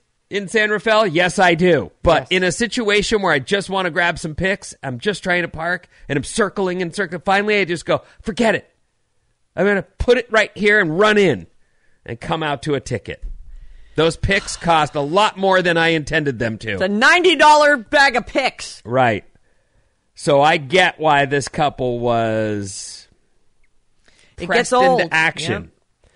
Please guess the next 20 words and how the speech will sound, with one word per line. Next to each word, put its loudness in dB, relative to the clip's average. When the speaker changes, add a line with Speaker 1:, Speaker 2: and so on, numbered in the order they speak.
Speaker 1:
So -2
again, 0
a -2
San -4
Francisco -6
tech -2
couple -4
fed 0
up 0
with -8
parking -4
tickets -6
when -4
they -2
forget -2
to -2
move 0
their 2
car 2
on, -2